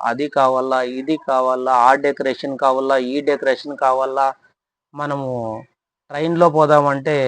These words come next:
ఈచర్ అంటాము, ఈచర్లో పోదామంటే ఒక బస్ అంటాము,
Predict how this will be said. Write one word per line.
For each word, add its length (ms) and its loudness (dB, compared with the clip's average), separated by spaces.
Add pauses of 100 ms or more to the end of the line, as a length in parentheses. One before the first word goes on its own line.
(220)
ఈచర్ 440 2
అంటాము, 520 0
ఈచర్లో 560 2
పోదామంటే 600 0
ఒక 240 -2
బస్ 320 0
అంటాము, 680 -2